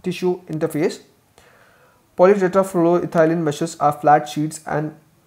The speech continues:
as a result do not allow any tissue in growth. They are used as a non-adhesive barrier between tissue layers. Weight and porosity. Synthetic meshes are very strong and early meshes were much stronger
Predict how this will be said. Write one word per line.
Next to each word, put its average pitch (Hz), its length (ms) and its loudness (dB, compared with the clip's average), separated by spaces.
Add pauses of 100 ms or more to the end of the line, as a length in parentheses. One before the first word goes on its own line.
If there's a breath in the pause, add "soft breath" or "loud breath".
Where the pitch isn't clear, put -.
(240)
as 170 300 2
a 160 60 2
result 147 360 0
do 151 60 -12
not 151 320 -2
allow 143 240 2
any 156 340 -4
tissue 160 280 -2
in 147 120 -4
growth. 143 320 -2 (300 soft breath)
They 147 80 2
are 147 160 8
used 175 360 0
as 147 120 -4
a 151 40 -6
non-adhesive 156 720 -2
barrier 151 340 4
between 151 340 -4
tissue 156 240 -4
layers. 139 400 -2 (500 soft breath)
Weight 196 240 2
and 196 160 -2
porosity. 165 600 2 (500 soft breath)
Synthetic 220 340 0
meshes 196 260 0
are 202 80 6
very 185 160 4
strong 165 360 0
and 165 280 -2
early 185 200 4
meshes 180 340 -2
were 175 240 2 (200)
much 185 260 0
stronger 151 680 0